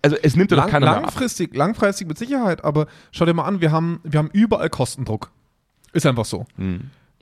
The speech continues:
Speaker 2: Nachhaltigkeitsprogramme sind teuer.
Speaker 1: Mhm.
Speaker 2: Sie bringen dir erstmal kein Geld.
Speaker 1: Ja.
Speaker 2: Auch Thema Frauenquote und was nicht immer. Warum haben sie es nicht gemacht sofort?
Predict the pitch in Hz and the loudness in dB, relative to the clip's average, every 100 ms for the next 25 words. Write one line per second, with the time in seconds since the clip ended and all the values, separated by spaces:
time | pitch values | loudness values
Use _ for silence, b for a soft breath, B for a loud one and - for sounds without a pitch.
0 | _ 139 151 226 226 185 175 156 - 143 | _ 0 2 2 2 0 0 0 0 -2
1 | 127 123 104 98 - 113 196 - _ _ | 0 -2 -2 -6 -2 0 0 -6 _ _
2 | - 95 82 - 127 127 160 156 151 127 | -4 -2 -2 -4 -2 0 0 0 -2 -2
3 | 113 113 165 160 - 170 123 92 - _ | -2 -2 -2 -4 -2 -2 -2 -4 -8 _
4 | - 98 - b b b b - 117 143 | -4 -4 -4 b b b b -2 2 4
5 | 156 - - _ - 120 120 110 110 113 | 2 -2 -16 _ -6 -2 0 -2 0 0
6 | 127 - 120 117 113 110 - 120 98 117 | 0 -2 -2 0 0 0 -2 -4 -4 -2
7 | 117 131 180 180 165 165 - 147 190 - | 0 2 2 2 2 -2 -2 -2 -2 -4
8 | - - 220 294 | -6 -2 -2 -4